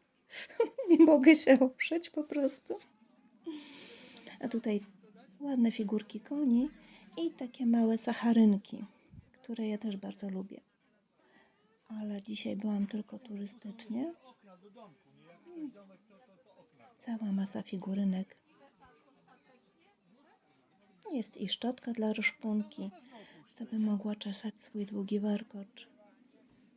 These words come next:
Cała masa jakichś pierdółeczek. Już mówiłam, że są pierdółeczki. Powtarzam się.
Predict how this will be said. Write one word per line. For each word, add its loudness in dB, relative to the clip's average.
Cała -2
masa -2
jakichś -10
pierdółeczek. -12
Już -12
mówiłam, -4
że -8
są -10
pierdółeczki. -18
Powtarzam -12
się. -20